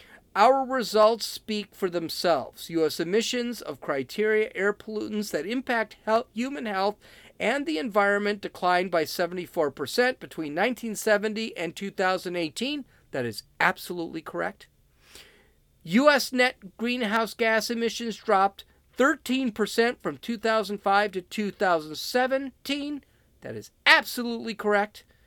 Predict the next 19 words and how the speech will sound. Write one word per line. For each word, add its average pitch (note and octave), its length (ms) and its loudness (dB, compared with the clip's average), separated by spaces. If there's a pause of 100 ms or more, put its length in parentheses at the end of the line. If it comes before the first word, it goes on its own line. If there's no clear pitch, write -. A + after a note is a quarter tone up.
(500)
Even B3 400 0
as E3+ 280 0
our C#3 220 2
economy F#3 640 -2
grew D3 460 0
by D3 400 0
nineteen B2 800 -8
percent. - 720 -16 (1400)
Um, G3 520 2 (2500)
let B3 160 6
me B3+ 80 0
tell A3 200 4
you G3 100 2
something. D3 460 -4
It G3 180 6
was F3+ 160 0
a E3 40 -4
crappy D3+ 380 0
agreement. A#2 380 -8